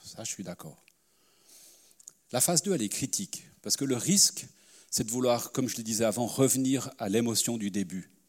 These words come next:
Et ce qui se passe souvent, mais qu'est-ce qui se passe ? C'est les gens, ils passent d'une église à l'autre. « Ah, là-bas, c'est mieux. Là-bas, on vit plus les dons du Saint-Esprit. On va aller là-bas.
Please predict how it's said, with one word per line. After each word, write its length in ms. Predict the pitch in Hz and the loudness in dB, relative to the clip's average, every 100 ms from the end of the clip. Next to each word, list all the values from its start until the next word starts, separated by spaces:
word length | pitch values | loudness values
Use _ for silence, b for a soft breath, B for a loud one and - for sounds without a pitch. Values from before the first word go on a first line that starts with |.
| _ - B B B B B B B | _ -20 B B B B B B B
Et 80 | - | 2
ce 100 | - | 4
qui 100 | 202 | 4
se 100 | - | 4
passe 280 | 202 156 | 2 4
souvent, 480 | - 147 123 131 101 110 | 4 2 0 0 -4 -8
mais 100 | 95 | -2
qu'est-ce 180 | 104 | -2
qui 80 | - | 0
se 80 | 98 | -2
passe ? 280 | 98 80 - | -4 -6 -4
C'est 100 | 98 | -2
les 100 | 95 | 0
gens, 160 | 113 | 0
ils 140 | 107 95 | 0 0
passent 220 | 104 101 | -2 -2
d'une 120 | 101 | -2
église 280 | 107 120 123 | -2 -2 -2
à 60 | 165 | -2
l'autre. « 380 | 139 117 - - | -4 -6 -10 -8
Ah, 160 | 131 139 | -4 -2
là-bas, 240 | 113 135 | 0 2
c'est 160 | - 127 | 2 2
mieux. 300 | 139 147 - - b b b b b b b - | 0 0 -2 -16 b b b b b b b -8
Là-bas, 220 | 131 151 | -4 -2
on 100 | 123 | 0
vit 140 | 110 | -2
plus 280 | - 180 - | 0 2 4
les 100 | 143 | 4
dons 140 | 147 | 4
du 80 | 143 | 2
Saint-Esprit. 560 | 123 143 143 123 - 117 | 2 2 0 -2 -2 -4
On 40 | |
va 100 | 113 | -2
aller 120 | 131 | -2
là-bas. 280 | 151 156 139 | 0 0 -2